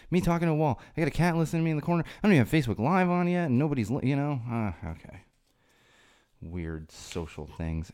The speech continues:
And on the, on the same note, there's so much negativity going on around social platforms. I've said it so many times on this podcast before. Nobody's changing anyone's mind. No,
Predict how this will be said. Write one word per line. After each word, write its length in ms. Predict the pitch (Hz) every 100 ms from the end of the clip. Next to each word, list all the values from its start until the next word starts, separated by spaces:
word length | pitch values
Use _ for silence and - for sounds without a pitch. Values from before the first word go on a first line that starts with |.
| -
And 100 | 156
on 120 | 180
the, 100 | 143
on 180 | 175 170
the 40 |
same 280 | 151 214 131
note, 320 | 95 82 80 - - - - _ _ _ _ _ -
there's 160 | 123 -
so 80 |
much 160 | 208 127
negativity 800 | 101 98 90 - 82 82 82 80 _ _ _ _ _ _ _ _ _ _ _ -
going 300 | 107 110 95
on 180 | 87 82
around 480 | 82 82 80 80 - _ _ _
social 280 | - 95 80
platforms. 400 | 82 73 85 -
I've 100 | 202
said 120 | 226
it 80 | 151
so 220 | - 202
many 160 | 190 156
times 260 | 135 123
on 100 | 110
this 100 | 101
podcast 460 | - 92 90 90 -
before. 420 | 85 - - - - - - _ _
Nobody's 340 | 160 208 208
changing 420 | 143 180 165 143 113
anyone's 340 | 120 113 92
mind. 320 | 82 - - - - - - - - - _ -
No, 200 | 127 190